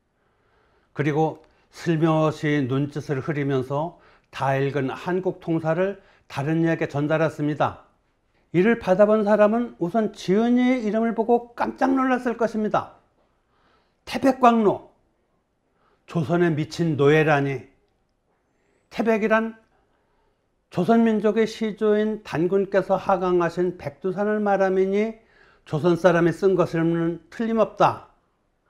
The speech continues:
그런데 여기에 더해서 광로, 즉 미친 노예라 했으니 그 이름부터 당시 조선 총독부가 혈안이 되어서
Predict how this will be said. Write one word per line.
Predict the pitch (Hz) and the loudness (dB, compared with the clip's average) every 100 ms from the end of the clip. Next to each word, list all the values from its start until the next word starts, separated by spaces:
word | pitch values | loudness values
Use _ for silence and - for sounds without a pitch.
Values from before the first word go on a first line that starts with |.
| _ _ | _ _
그런데 | - 220 226 151 | -2 2 4 6
여기에 | 180 269 262 | 4 4 2
더해서 | 165 175 190 190 220 247 - _ _ _ _ _ | 2 6 6 6 2 0 -8 _ _ _ _ _
광로, | - 165 208 208 160 - - _ _ | -6 0 2 4 4 0 -14 _ _
즉 | 208 208 - _ _ | 0 0 -8 _ _
미친 | 156 175 - 254 | -4 -4 2 4
노예라 | 196 185 202 202 | 6 6 6 4
했으니 | 190 185 185 202 214 214 _ _ _ _ _ _ _ _ _ | 2 2 0 0 -2 -8 _ _ _ _ _ _ _ _ _
그 | - 196 202 | -2 0 0
이름부터 | 170 170 175 165 165 180 170 170 _ _ _ - | 0 0 0 -2 -6 -4 -4 -6 _ _ _ -10
당시 | 143 147 160 147 139 | -6 -4 -2 -2 -4
조선 | - 135 151 147 | -10 -4 -2 -2
총독부가 | 151 143 135 - 135 135 | -4 -4 -4 -6 -2 -2
혈안이 | - - 214 214 214 | -4 -4 -2 -2 -2
되어서 | 185 190 - 202 202 - | 2 2 4 2 0 -4